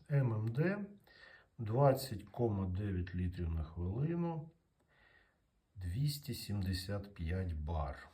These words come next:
Двигун потрібно чотирнадцять кома дев'яносто два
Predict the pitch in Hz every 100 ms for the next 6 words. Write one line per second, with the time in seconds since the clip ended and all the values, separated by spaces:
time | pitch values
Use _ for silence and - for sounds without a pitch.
0 | - - - _ _ _ _ _ _ _
1 | - _ - 104 113 139 180 175 147 131
2 | 143 127 117 - 92 147 147 135 117 107
3 | 120 113 95 98 95 90 98 95 127 147